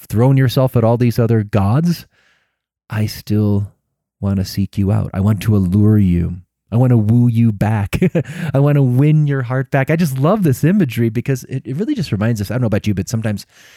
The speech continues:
like, when I do something wrong, you know, I, I,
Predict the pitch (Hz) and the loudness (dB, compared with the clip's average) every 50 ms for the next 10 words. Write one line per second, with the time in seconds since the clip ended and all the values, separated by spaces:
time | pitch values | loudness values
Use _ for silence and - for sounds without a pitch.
0 | - - - _ _ _ - 123 - 131 - - 151 139 151 135 - - 127 - | -20 -20 -20 _ _ _ -10 -8 -8 -6 -4 -4 -2 -2 -2 -2 -2 -6 -6 -4
1 | 123 104 92 80 87 90 90 87 87 85 87 92 71 76 - _ _ _ _ _ | -4 -6 -6 -6 -8 -10 -10 -10 -10 -12 -14 -16 -18 -20 -20 _ _ _ _ _
2 | _ _ _ - _ - 92 90 90 87 87 85 - - - 90 90 - _ - | _ _ _ -20 _ -12 -10 -10 -8 -8 -10 -10 -12 -12 -12 -12 -12 -12 _ -12
3 | 78 92 90 | -10 -10 -10